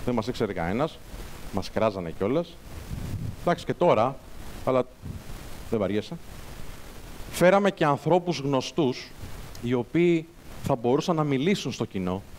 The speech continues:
για αυτό που κάνουμε εμείς. Οπότε φτιάξαμε το Απλά και Ανδρικά, γιατί ήταν μια ωραία παρεούλα που τα λέγαμε στο γραφείο μας. Λέμε, «Ας το βιντεοσκοπήσουμε αυτό, ας βάλουμε και ένα μικρόφωνο και ας το δώσουμε στον κόσμο». Γιατί;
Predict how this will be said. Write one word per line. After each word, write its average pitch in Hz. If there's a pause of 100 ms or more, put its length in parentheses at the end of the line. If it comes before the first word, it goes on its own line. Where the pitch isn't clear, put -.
(140)
για 113
αυτό -
που -
κάνουμε 180
εμείς. 160
Οπότε 185
φτιάξαμε 196
το 160
Απλά 139
και 135
Ανδρικά, 104 (800)
γιατί 127
ήταν 160
μια 165
ωραία 156
παρεούλα 113
που 120
τα 117
λέγαμε 135
στο 139
γραφείο 104
μας. 107 (240)
Λέμε, 151
«Ας 131
το -
βιντεοσκοπήσουμε 117
αυτό, 117
ας 117
βάλουμε 123
και -
ένα 98
μικρόφωνο 98 (540)
και -
ας 110
το 117
δώσουμε 120
στον 98
κόσμο». 90
Γιατί; 104